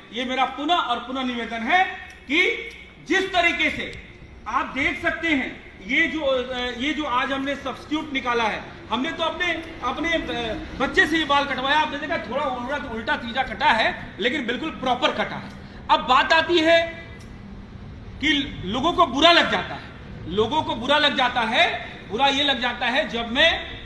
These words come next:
बात करता हूं हिंदू सैलून, हिंदू सब्जी वाला, हिंदू परचून, तो बुरा क्यों लगता है भैया? आप भी तो हलाल मार्क बेच रहे हो।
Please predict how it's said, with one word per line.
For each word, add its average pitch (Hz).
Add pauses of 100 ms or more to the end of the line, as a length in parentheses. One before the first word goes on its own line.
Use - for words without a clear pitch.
बात 262
करता 277
हूं 320
हिंदू 370
सैलून, 269 (340)
हिंदू 349
सब्जी 311
वाला, 226
हिंदू 320
परचून, 302 (440)
तो 370
बुरा 285
क्यों 294
लगता 294
है 311
भैया? 302 (180)
आप 254
भी 330
तो 339
हलाल 320
मार्क 320
बेच 359
रहे 359
हो। -